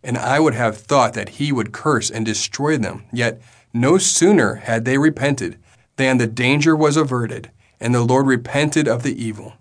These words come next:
And so in many places, for example, he said about Jeconiah, "For no man of his seed shall prosper." And it says, "I will overthrow the throne of kingdoms, and I will destroy the strength of the kingdoms of the nations.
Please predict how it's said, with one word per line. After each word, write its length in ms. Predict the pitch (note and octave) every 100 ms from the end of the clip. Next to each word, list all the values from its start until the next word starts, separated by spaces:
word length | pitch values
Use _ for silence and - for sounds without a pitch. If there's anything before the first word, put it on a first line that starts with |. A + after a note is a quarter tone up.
| _ _ _ _ _
And 180 | - B2+
so 300 | B2 D3+ D#3+
in 300 | E3 A#2+ A2+
many 200 | A2+ D#3
places, 580 | F3 C3 A2 G2+ G#2 G#2
for 240 | - A#2 G#2
example, 540 | G2+ G2 F#2 F#2 F#2 -
he 80 | -
said 180 | B2 C#3
about 200 | B2 A2+
Jeconiah, 640 | A#2 A2 A2+ A#2 A#2 - -
"For 200 | - A2+
no 340 | G#2 A2+ C#3 F3
man 360 | D#3 C#3+ B2
of 140 | G#2+ G#2+
his 220 | C#3 C#3
seed 220 | A#2 G#2+
shall 240 | - B2
prosper." 600 | A#2 A#2 A#2+ D3+ - - - _ _
And 160 | A#2 A#2+
it 100 | A#2+
says, 380 | B2+ A2 G#2 - _ _
"I 160 | - B2+
will 160 | D3 -
overthrow 640 | C3 C3 B2 - B2+ C3+
the 140 | C#3+ A#2
throne 360 | - A2+ C3+
of 120 | C#3
kingdoms, 580 | C#3 A#2 G2+ G#2+ G#2+ - - _ -
and 160 | A2+
I 120 | A2+ C3
will 140 | C3
destroy 500 | A2+ A2 - C3+ D3+
the 100 | B2
strength 460 | A#2+ - A#2+ C3 A2+
of 80 |
the 100 | A2+
kingdoms 460 | A#2 B2 A2+ G#2+ G#2+
of 80 | G2+
the 80 | G#2
nations. 640 | G2+ A2+ - G2+ A2+ -